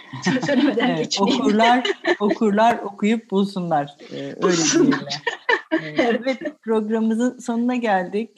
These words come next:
Speaker 2: Peri Hanım, sizin son olarak eklemek istediğiniz şeyler var mı?
Speaker 1: Ben hem kendi adıma hem de Evangelinos Misailis adına çok teşekkür ederim davetiniz için.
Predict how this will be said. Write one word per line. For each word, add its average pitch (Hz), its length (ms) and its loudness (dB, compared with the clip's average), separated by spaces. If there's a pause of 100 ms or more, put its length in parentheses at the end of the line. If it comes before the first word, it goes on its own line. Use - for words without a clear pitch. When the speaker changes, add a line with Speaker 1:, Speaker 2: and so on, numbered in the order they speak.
(120)
Speaker 2:
Peri 190 240 -4
Hanım, 185 280 -6
sizin 196 300 -4
son 196 220 -4
olarak 180 420 -4
eklemek 175 460 -10
istediğiniz 165 580 -10
şeyler 156 400 -6
var 87 200 -14
mı? 247 280 -10 (1300)
Speaker 1:
Ben 320 320 4
hem 311 380 4
kendi 285 280 0
adıma 285 260 2
hem 277 200 2
de 269 60 -2 (140)
Evangelinos 262 600 -2
Misailis 240 420 -4
adına 240 260 -6
çok 226 180 -6
teşekkür 214 420 -2
ederim 214 240 -4
davetiniz 202 480 -8
için. - 180 -20